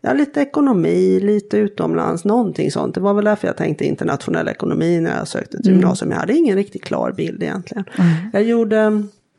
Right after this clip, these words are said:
Speaker 1: Jag jobbar, sommarjobbade en, det var år, sista året också på gymnasiet på... Eh, på Polismyndigheten i Göteborg, eh, där man då hanterade person, eh, vad heter det? Det heter personbevis.
Speaker 2: Ah, ja.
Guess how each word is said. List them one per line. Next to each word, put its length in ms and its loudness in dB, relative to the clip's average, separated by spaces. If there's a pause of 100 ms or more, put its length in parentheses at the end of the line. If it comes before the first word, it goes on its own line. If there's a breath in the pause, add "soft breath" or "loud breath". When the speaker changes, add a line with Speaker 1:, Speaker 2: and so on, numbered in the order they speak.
(400)
Speaker 1:
Jag 200 4
jobbar, 340 2
sommarjobbade 680 0
en, 840 0
det 60 0
var 160 2
år, 120 2
sista 340 -4
året 260 0
också 260 -6
på 140 -4
gymnasiet 680 -2
på... 480 0 (840 loud breath)
Eh, 680 -2 (760)
på 140 -4
Polismyndigheten 920 -4
i 80 0
Göteborg, 640 -2
eh, 600 -4 (300)
där 140 0
man 140 0
då 120 0
hanterade 380 -2
person, 480 -2 (380 loud breath)
eh, 600 -6 (680)
vad 100 -2
heter 180 -6
det? 220 -10
Det 60 -12
heter 240 -12
personbevis. 800 -2
Speaker 2:
Ah, 220 4
ja. 400 0